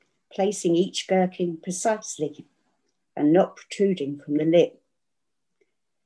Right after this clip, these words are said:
Vinegar slops from the side of the trough, drenches my skimpy apron, soaks my shoes. My hands are wrinkled and pale from prolonged dousing,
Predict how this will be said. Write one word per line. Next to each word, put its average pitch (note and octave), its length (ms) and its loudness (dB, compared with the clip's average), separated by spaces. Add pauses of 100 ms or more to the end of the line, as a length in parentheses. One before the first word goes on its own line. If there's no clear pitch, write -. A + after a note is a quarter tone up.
(1000)
Vinegar B3+ 340 6
slops - 640 -2
from E3 200 0
the D#3 80 -4
side E3 360 -6
of E3+ 80 -8
the E3 100 -8
trough, E3+ 380 -6 (1200)
drenches G#3 480 2
my E3+ 160 2
skimpy E3+ 460 -2
apron, D3+ 640 -4 (380)
soaks - 460 0
my D3 160 -4
shoes. - 560 -8 (1300)
My F#3+ 160 2
hands G3+ 380 2
are E3+ 100 -2
wrinkled G3+ 440 2
and D3+ 180 -2
pale E3 500 -4
from D#3 160 -2
prolonged F3 480 2
dousing, D#3+ 640 -8